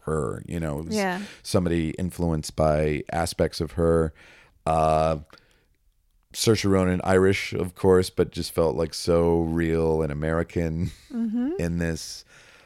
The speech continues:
Speaker 1: Uh, I, I just thought, uh, Lady Bird is just one of the most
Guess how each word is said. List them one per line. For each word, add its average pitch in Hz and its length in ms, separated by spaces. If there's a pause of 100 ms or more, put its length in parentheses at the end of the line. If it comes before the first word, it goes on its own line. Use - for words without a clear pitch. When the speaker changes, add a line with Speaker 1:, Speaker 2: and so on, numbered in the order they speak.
(240)
Speaker 1:
Uh, 80 540
I, 117 240
I 131 40
just 117 220
thought, 92 380
uh, 82 420
Lady 87 300
Bird 80 220
is 76 80
just 80 200
one 80 100
of 78 60
the 78 60
most 78 380